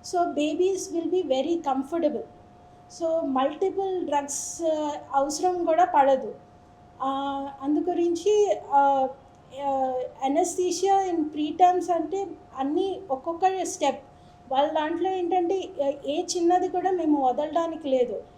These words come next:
Every step we have to gra-, ఆ, ఒక్కొక్కటి చూసుకుని, ఆ, అన్ని పాయింట్స్ కవర్ అయ్యేలాగా చేస్తే సక్సెస్‌ఫుల్‌గా కేస్, ఆ, కంప్లీట్ అవుతుంది. So, that's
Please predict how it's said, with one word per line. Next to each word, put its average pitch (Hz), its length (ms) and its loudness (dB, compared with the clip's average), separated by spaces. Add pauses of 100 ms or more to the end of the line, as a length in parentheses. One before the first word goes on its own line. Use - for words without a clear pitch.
(240)
Every 247 340 -2
step 339 360 -2 (140)
we 320 60 -8
have 294 380 -6
to 294 160 -12
gra-, 269 200 -6
ఆ, 262 420 0
ఒక్కొక్కటి 339 680 -4
చూసుకుని, 349 680 -4 (260)
ఆ, 269 300 6 (680)
అన్ని 370 420 4 (280)
పాయింట్స్ 330 400 0
కవర్ 302 420 0
అయ్యేలాగా 302 520 0 (120)
చేస్తే 381 460 0
సక్సెస్‌ఫుల్‌గా 349 1120 -2 (140)
కేస్, 294 460 -4
ఆ, 269 240 6
కంప్లీట్ 254 540 -4
అవుతుంది. 214 400 -6 (600)
So, 277 440 0
that's - 500 -4